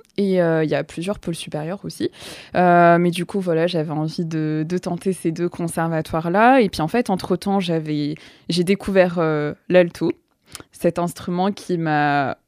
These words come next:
bouleversée par sa sonorité, euh, voilà. Donc j'ai eu la chance de, de commencer ça, du coup, au Conservatoire de Reims. Euh, je continuais le violon, j'ai fait un parcours au Conservatoire, euh, rayonnement départemental d'Aulnay-sous-Bois,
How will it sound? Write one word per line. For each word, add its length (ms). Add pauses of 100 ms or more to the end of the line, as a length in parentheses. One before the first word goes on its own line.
(140)
bouleversée 720
par 220
sa 120
sonorité, 840
euh, 240
voilà. 320 (320)
Donc 140
j'ai 140
eu 20
la 120
chance 220
de, 160 (440)
de 280
commencer 480
ça, 260
du 160
coup, 300
au 60
Conservatoire 540
de 100
Reims. 360 (560)
Euh, 600
je 120
continuais 440
le 120
violon, 400
j'ai 140
fait 160
un 80
parcours 400
au 80
Conservatoire, 800
euh, 240
rayonnement 400
départemental 840
d'Aulnay-sous-Bois, 720